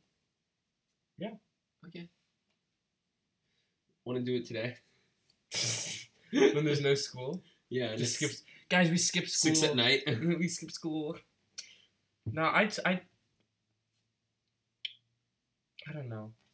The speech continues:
Speaker 1: I feel like if I skip school, the people that I, I, I just wouldn't get, I guess you would be the only person that would skip school with me.
Speaker 2: Aw.
Speaker 1: Well, everybody else is like, "Oh, I need to go to class and learn."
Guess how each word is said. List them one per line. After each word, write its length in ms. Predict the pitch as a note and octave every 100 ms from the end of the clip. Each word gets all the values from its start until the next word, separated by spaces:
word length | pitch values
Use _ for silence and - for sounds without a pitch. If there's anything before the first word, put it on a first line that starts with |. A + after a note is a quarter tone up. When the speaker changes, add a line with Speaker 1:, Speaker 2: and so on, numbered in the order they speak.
| -
Speaker 1:
I 80 | D3+
feel 180 | F3 A3
like 240 | A3 G#3
if 120 | -
I 80 | D#3+
skip 260 | D3+ - -
school, 520 | - - C3 B2 B2 - - _ _ _ _ _ _ _
the 60 | B2
people 340 | - D#3 D#3
that 120 | D3+
I, 120 | C#3 B2 A#2+ - - _ _ _ _ _ -
I, 60 | C#3+
I 40 | D3+
just 180 | -
wouldn't 180 | F3+ F3+
get, 160 | E3+ - _ _ _ _ _ - D3 -
I 100 | E3
guess 200 | G#3 D#3
you 100 | E3
would 120 | -
be 100 | C3
the 60 | B2+
only 160 | B2
person 280 | A#2 B2+ -
that 60 | A2+
would 140 | A2
skip 180 | - A#2
school 220 | - G#2
with 140 | G#2+ G#2
me. 80 | A2 A#2 _ _ _ _ _ _ E3
Speaker 2:
Aw. 520 | C#3 C#3 C#3+ E3 F3 E3 _ _ _ _ _ _ _ _ _ _ _
Speaker 1:
Well, 120 | - E3
everybody 220 | G#3+ G#3+
else 220 | F#3+ F#3
is 100 | D#3
like, 180 | D3 C3+ -
"Oh, 100 | C#3
I 80 | C3
need 120 | C3+
to 60 | B2
go 100 | B2+
to 60 |
class 420 | A#2 - B2+ A#2+ -
and 140 | A#2
learn." 380 | A#2+ A#2 A2 A2